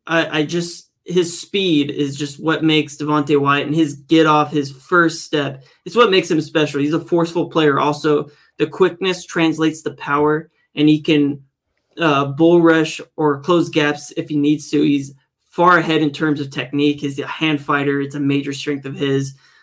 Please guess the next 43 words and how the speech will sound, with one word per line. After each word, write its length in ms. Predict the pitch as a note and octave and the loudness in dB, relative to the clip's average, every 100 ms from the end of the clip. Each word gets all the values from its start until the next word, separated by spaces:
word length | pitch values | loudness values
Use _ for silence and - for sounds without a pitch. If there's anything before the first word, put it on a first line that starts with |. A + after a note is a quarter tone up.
| _ | _
Uh, 200 | - C3+ | -4 -4
his 280 | C3+ D3 C#3+ | 0 -2 -2
tool 220 | - F3 | 2 2
set 340 | E3+ F3 D#3+ D3+ | 4 2 2 2
as 160 | C#3 | -2
an 100 | C#3+ | 0
interior 420 | C#3 C3+ D#3 D#3 | -2 -2 0 0
defender 440 | C#3+ - C#3+ C#3 C#3 | 0 -4 -2 0 0
is 380 | B2 C#3 C3+ - | 0 -2 -4 -14
plenty. 520 | - - C#3 C3+ - - _ _ _ | -18 -8 -6 -6 -8 -16 _ _ _
He 100 | F#3 | 2
has 140 | E3+ | 2
the 60 | D#3+ | -2
strength 340 | - E3+ E3 | 0 0 0
to 60 | C#3+ | -4
bull 260 | F3 F3 | 0 4
rush. 220 | E3+ D#3+ | 4 4
He 100 | D#3+ | 4
has 180 | D3+ C#3+ | 2 2
the 80 | C#3+ | -2
quickness 440 | C#3+ E3 C#3+ D3+ D3 | -2 -2 0 -4 -2
to 60 | |
be 120 | C#3+ | -2
a 60 | C#3 | -2
gap 300 | C3+ C#3+ C3+ | -2 -4 -4
penetrator. 640 | D#3 D3 D3 C#3+ C#3 C#3 - _ _ _ | -4 -4 -2 -2 -2 -4 -12 _ _ _
It, 360 | - D#3 D3 - _ _ | 0 2 2 -4 _ _
he 180 | - E3+ | -6 2
utilizes 640 | E3 D#3+ F3+ F3 E3+ D#3 | 6 8 8 4 2 0
his 40 | C#3+ | -2
hands 300 | D#3+ D#3+ D#3 | 0 0 0
to 80 | D3 | -6
fight, 380 | - D3 D3+ | -2 0 0
rip, 340 | C#3+ D3+ D#3 D3+ | 0 0 0 -2
swim, 640 | - - D#3+ D#3 D3+ D3 - _ - | -8 -2 0 2 0 -2 -10 _ 0
gets 300 | E3+ E3+ - _ - | 0 0 -10 _ -4
blockers 520 | D#3+ D#3 D#3 E3 C#3+ C3+ | 0 2 2 0 -2 2
off 240 | D3+ D3+ | 2 2
of 100 | D#3 | -2
his 220 | E3 D3 | 0 0
body, 480 | C3+ D3 D3+ D3+ D3 | 0 2 2 4 2
gets 220 | D3 C#3 | 0 -4
hands 380 | - D#3 D3+ D3 | -4 -2 0 0